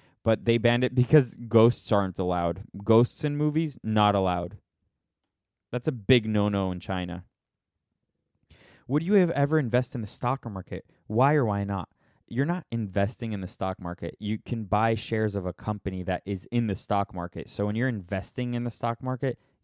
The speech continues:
that's not a thing. You're not invest-, you're not buying, "I'll buy one stock market stock, please." That's not a thing.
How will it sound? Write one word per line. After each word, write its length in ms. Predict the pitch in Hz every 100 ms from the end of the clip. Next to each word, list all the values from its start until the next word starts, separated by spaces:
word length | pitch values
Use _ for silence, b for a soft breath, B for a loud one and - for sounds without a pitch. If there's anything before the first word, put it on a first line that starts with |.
| -
that's 260 | 113 -
not 220 | 131 123 113
a 60 |
thing. 340 | 101 131 101 90
You're 120 | 95
not 200 | 110 - -
invest-, 420 | 104 92 110 113
you're 140 | 120
not 280 | 156 175 107
buying, 280 | 131 131 127 b b b
"I'll 160 | 170 214
buy 200 | 226 220
one 300 | 165 196 196
stock 440 | - - 180 -
market 380 | 165 135 - 110
stock, 440 | - - 107 -
please." 360 | - 110 120 131
That's 200 | 117 -
not 160 | 143 117
a 60 |
thing. 320 | - 123 95